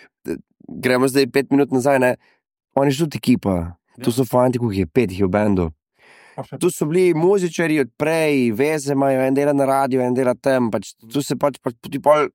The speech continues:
Speaker 3: Pač vse je premišljeno in
Speaker 1: skupaj
Speaker 3: dobro
Speaker 1: od vsega
Speaker 3: narejeno,
Speaker 1: skupaj,
Speaker 3: ja.
Speaker 1: ne, in pač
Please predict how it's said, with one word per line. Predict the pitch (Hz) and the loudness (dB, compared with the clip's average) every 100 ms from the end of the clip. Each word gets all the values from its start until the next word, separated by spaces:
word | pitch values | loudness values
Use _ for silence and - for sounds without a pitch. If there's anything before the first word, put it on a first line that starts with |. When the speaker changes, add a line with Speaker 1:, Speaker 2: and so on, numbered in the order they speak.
| _ | _
Speaker 3:
Pač | - 143 131 | -8 -6 -2
vse | 131 | 0
je | 151 139 | 2 0
premišljeno | 120 143 131 127 131 123 | 0 0 2 0 0 0
in | |
Speaker 1:
skupaj | 123 | 4
Speaker 3:
dobro | 123 123 | 4 4
Speaker 1:
od | 131 | 2
vsega | 120 - | 2 0
Speaker 3:
narejeno, | 156 | -2
Speaker 1:
skupaj, | - 190 208 220 | 2 4 4 4
Speaker 3:
ja. | |
Speaker 1:
ne, | 170 175 | 4 2
in | 165 | 0
pač | 147 | -4